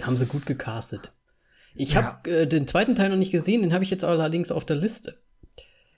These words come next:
Speaker 2: Ja, dann hast du was vor dir.
Speaker 1: Mhm.
Speaker 2: Ich wünsch dir viel Spaß. Ich
Speaker 1: Findest du, ja, okay. Findest du die
Speaker 2: <laughs>
Speaker 1: Einordnung dann richtig? Findest du, dass der nicht
Speaker 2: Ich find den zweiten, oh, ich, der, ich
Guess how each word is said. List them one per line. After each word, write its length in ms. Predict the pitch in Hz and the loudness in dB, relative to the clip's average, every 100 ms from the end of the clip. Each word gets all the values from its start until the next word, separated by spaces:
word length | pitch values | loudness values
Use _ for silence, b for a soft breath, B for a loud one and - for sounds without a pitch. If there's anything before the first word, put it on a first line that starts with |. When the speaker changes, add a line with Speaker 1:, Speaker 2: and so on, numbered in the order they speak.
| B | B
Speaker 2:
Ja, 340 | 156 147 123 98 | 0 2 2 4
dann 420 | 110 113 120 202 214 B B B | 4 4 4 2 0 B B B
hast 220 | 147 - | -10 -6
du 60 | 156 | -4
was 180 | 165 | -6
vor 180 | - 190 | -2 0
dir. 300 | 165 110 104 104 - | 4 4 4 2 0
Speaker 1:
Mhm. 400 | 123 101 104 98 | 0 0 -4 -6
Speaker 2:
Ich 140 | 139 | -6
wünsch 180 | 143 143 | -6 -4
dir 100 | 143 | -4
viel 180 | 131 151 | -2 -2
Spaß. 480 | - 156 147 123 - | -2 0 0 -2 -10
Ich 460 | 123 - - - - _ _ _ _ _ - | -16 -16 -16 -18 -20 _ _ _ _ _ -6
Speaker 1:
Findest 260 | - 190 220 | 0 0 0
du, 120 | - - _ - | -6 -10 _ 0
ja, 100 | 113 | 0
okay. 400 | 107 - 107 - _ _ _ _ _ - | 0 0 -2 -4 _ _ _ _ _ -2
Findest 260 | 156 160 | 0 2
du 40 | 175 | 2
die 180 | 156 190 | 2 2
Speaker 2:
<laughs> 0 | |
Speaker 1:
Einordnung 680 | 269 185 165 208 233 226 208 | 4 4 4 4 4 4 6
dann 160 | 165 | 4
richtig? 480 | 127 180 - 302 294 | 4 2 2 2 2
Findest 300 | 190 190 190 | 2 2 0
du, 40 | 214 | 0
dass 240 | 180 170 | 2 2
der 380 | 170 160 165 165 - _ | 2 2 0 -4 -12 _
nicht 320 | 170 170 - _ _ | 0 0 -4 _ _
Speaker 2:
Ich 180 | 160 127 | -4 -2
find 180 | 160 | 0
den 140 | 139 127 | 2 0
zweiten, 720 | 123 135 131 127 127 120 101 - _ _ _ - _ _ _ _ _ _ _ _ _ | 2 4 4 0 -4 -4 -8 -14 _ _ _ -20 _ _ _ _ _ _ _ _ _
oh, 40 | - - - - | -16 -10 -10 -12
ich, 340 | - - - | -18 -20 -18
der, 220 | - 110 | -16 -16
ich 220 | - - | -16 -20